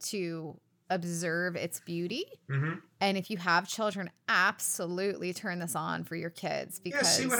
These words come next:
Speaker 2: happens. They might just take a nap.
Speaker 1: Yeah.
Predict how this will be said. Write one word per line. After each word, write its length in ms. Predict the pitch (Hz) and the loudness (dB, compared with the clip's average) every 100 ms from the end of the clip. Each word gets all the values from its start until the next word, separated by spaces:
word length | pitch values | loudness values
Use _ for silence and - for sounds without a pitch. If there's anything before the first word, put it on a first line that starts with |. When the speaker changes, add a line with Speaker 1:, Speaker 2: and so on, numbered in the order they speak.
| 233 | 6
Speaker 2:
happens. 460 | 233 - - - - - - - - - - 190 190 - _ _ _ - - - - | 6 -2 -4 -8 -8 -16 -20 -20 -20 -20 -20 -20 -20 -20 _ _ _ -20 -20 -4 0
They 100 | 156 | 4
might 280 | 170 196 | 4 4
just 240 | - 165 - | 2 0 0
take 160 | 165 | -2
a 40 | 156 | -2
nap. 320 | 147 131 - _ _ _ _ _ _ _ _ _ _ _ | -6 -6 -10 _ _ _ _ _ _ _ _ _ _ _
Speaker 1:
Yeah. 340 | 277 277 185 | 2 6 6